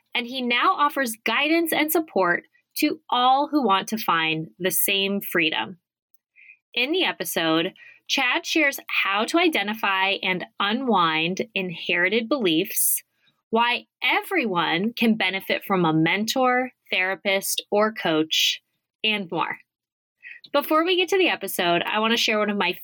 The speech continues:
favorite resources with you, thrive market dot com. I don't know about you, but I used to think eating healthy meant I had to spend a lot of time and money at the grocery store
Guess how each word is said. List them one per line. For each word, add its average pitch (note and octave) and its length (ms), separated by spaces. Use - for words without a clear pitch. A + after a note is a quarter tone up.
favorite D#4 340
resources A3 540
with G#3+ 220
you, F#3+ 340
thrive F#3+ 260
market E3+ 260
dot E3 220
com. - 340
I A3+ 140
don't D4+ 100
know D#4 80
about D#4+ 260
you, G3 320
but A3 140
I A#3 180
used E4+ 240
to D#4+ 80
think G3 300
eating C#4+ 300
healthy G3+ 480
meant A3+ 220
I A#3+ 80
had A#3+ 180
to C4+ 80
spend D4 320
a E4+ 220
lot E4 640
of C#4 180
time B3 580
and A3 200
money F3+ 400
at F#3 140
the F3 60
grocery E3 360
store - 420